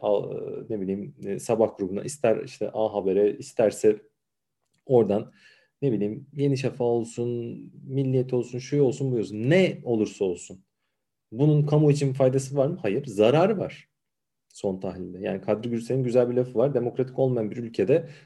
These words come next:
kamu yayıncılığı kamunun zararınadır. Aynen öyle düşünüyorum ben de.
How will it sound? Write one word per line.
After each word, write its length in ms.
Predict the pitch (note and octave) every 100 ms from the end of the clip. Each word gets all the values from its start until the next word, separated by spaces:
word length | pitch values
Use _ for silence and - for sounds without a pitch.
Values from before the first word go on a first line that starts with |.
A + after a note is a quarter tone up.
| _
kamu 220 | - C#3+
yayıncılığı 500 | B2 G#2+ G2 G#2 E3+
kamunun 280 | D#3 A#2+ C#3
zararınadır. 720 | D3 C#3 C3+ B2+ F#2 F2 - C3
Aynen 320 | A2 A2+ D3
öyle 220 | C3+ G#2
düşünüyorum 480 | F#2+ - F#2+ F2+ F2
ben 220 | F2 G#2
de. 140 | F3+